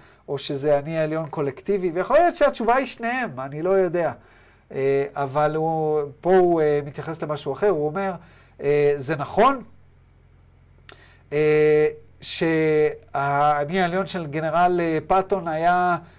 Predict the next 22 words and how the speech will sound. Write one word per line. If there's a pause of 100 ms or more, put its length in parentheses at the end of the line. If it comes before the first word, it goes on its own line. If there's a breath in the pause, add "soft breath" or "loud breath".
(160 loud breath)
אה,
מהממד
השישי, (360 loud breath)
ואנחנו
רוצים,
אה, (380 soft breath)
אה, (120)
להדגיש (220 soft breath)
שלכל
ישות
וישות
יש
כמה (180)
ישויות, (680 soft breath)
אה, (120)
שאפשר,
אה,
לקרוא
להם
לעזרה,
ל-,
ל-,